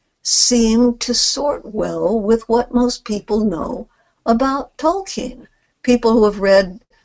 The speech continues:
The Hobbit or The Lord of the Rings don't want to recognize their favorite author in this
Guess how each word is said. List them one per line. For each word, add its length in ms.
The 80
Hobbit 640
or 220
The 100
Lord 380
of 100
the 120
Rings 640
don't 260
want 200
to 60
recognize 1200
their 180
favorite 560
author 640
in 340
this 580